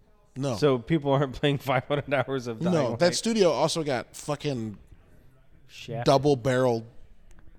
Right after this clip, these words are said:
Speaker 2: blasted with, like, mismanagement and harassment problems, like, right before release. Like, it was like, "Everyone's working eighty-hour work weeks, and also it's toxic." And everyone was like,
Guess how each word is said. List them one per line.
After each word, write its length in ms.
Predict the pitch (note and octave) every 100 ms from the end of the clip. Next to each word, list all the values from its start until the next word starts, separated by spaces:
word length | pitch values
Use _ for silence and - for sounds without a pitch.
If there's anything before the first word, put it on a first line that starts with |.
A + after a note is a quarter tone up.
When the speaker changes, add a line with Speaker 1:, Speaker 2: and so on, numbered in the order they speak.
| -
Speaker 2:
blasted 540 | A2+ A2+ A#2 - A2+
with, 200 | G2+ G2
like, 300 | A2 F#2+ - - - -
mismanagement 1000 | A2 C3+ - D3+ C#3+ C#3+ C3+ C#3+ C3+ - - - - - -
and 260 | A2+ A2 G2
harassment 680 | G2 A2+ G2+ G2 - G2
problems, 580 | - G2 F#2+ F#2 F#2 - -
like, 300 | F#2+ F2 - _ _ _ _ _ _ B2+
right 380 | B2 B2 F#2+ A#2+
before 340 | A2+ C3+ B2+
release. 560 | B2 A#2+ B2 C3+ - -
Like, 160 | A2+ C3
it 20 |
was 160 | A#2+
like, 220 | A#2+ G#2+ - - - -
"Everyone's 420 | D3 E3+ D#3+ D3
working 480 | D#3 D#3 D3+ D#3 D#3
eighty-hour 580 | C3 C#3 C#3 C#3 B2+ B2+
work 300 | A#2+ B2 -
weeks, 300 | B2+ A2+ -
and 160 | B2+
also 380 | G#2+ A#2 - B2
it's 160 | A2 -
toxic." 540 | - G#2 G#2 - E2+ -
And 100 | A#2
everyone 220 | A#2 A#2+
was 100 | A2+
like, 120 | G#2